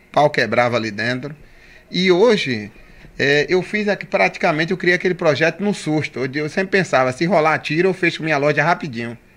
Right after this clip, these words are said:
entendeu? Aí eu criei, fiz minha loja primeiro, e aí eu acabei levando muita gente pra, né, aí o pessoal da prefeitura gostaram do projeto.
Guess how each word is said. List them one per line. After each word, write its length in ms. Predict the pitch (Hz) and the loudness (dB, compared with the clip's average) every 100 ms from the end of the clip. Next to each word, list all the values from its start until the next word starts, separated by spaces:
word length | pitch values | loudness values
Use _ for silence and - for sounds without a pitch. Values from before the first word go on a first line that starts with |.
| _ _ | _ _
entendeu? 320 | 151 139 175 | -4 -2 0
Aí 80 | 196 | 0
eu 60 | 185 | -2
criei, 460 | 208 175 151 147 | 0 2 2 0
fiz 200 | 147 165 160 | -2 -2 0
minha 160 | 160 | 2
loja 260 | 127 127 127 | 2 0 -2
primeiro, 580 | 135 170 160 180 214 233 - - _ | -2 -2 2 2 2 -4 -12 -20 _
e 140 | 147 170 | -4 0
aí 260 | 165 165 | 0 0
eu 80 | 202 | -2
acabei 320 | 190 180 160 | 0 0 0
levando 540 | 185 170 147 165 180 185 | 0 0 0 -2 -2 -2
muita 380 | 180 240 180 139 | -2 -2 0 0
gente 360 | 147 190 202 | -2 -4 -6
pra, 340 | 185 190 214 330 _ _ _ _ - | -4 0 0 -4 _ _ _ _ -2
né, 240 | 139 170 | 0 2
aí 240 | 165 160 | 2 0
o 60 | 190 | -2
pessoal 420 | - 156 - 143 | -2 -2 0 -2
da 120 | 139 131 | 0 -4
prefeitura 440 | 139 131 123 131 | -4 -6 -6 -6
gostaram 480 | 131 147 - 147 165 | -4 -4 -2 -2 -2
do 100 | 127 | -6
projeto. 640 | 117 127 120 135 156 202 | -4 -4 -2 -2 -2 -6